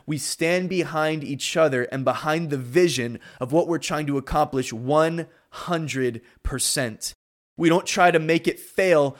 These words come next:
so that other people look bad, and that is a political spirit. When you try to make somebody fail, or you're happy when somebody fails because it makes you look better or makes you feel better or makes you recognize, "See, I knew I was right," and you get excited about that.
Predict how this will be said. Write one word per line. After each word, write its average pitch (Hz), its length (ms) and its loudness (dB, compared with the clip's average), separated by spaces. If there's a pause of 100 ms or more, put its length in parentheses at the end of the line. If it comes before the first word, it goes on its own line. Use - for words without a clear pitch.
(120)
so 165 140 -2
that 156 100 2
other 160 220 0
people 135 400 0
look 147 240 2
bad, 113 320 2 (240)
and 131 340 0
that 208 460 6 (200)
is 160 240 -2
a 143 120 2
political 131 500 -6
spirit. 117 520 -4 (500)
When 160 160 0
you 156 100 -4
try 165 180 2
to 151 80 2
make 151 320 0
somebody 170 440 0
fail, 143 600 0 (240)
or 170 140 0
you're 156 180 0
happy 202 400 -4
when 170 160 -2
somebody 156 400 0
fails 135 560 0 (220)
because 156 260 0
it 147 80 -4
makes 143 300 -2
you 147 100 0
look 139 340 -2
better 127 240 2
or 139 140 -4
makes 143 240 -4
you 143 80 -6
feel 156 300 -2
better 135 260 2
or 131 40 -2
makes 143 220 -4
you 147 80 -6
recognize, 147 380 -2
"See, 175 180 0
I 123 120 -4
knew 185 260 0
I 139 80 2
was 123 220 -6
right," 139 260 2 (260)
and 160 140 -4
you 165 60 -6
get 175 100 4
excited 156 680 -2
about 123 320 -2
that. 120 280 -6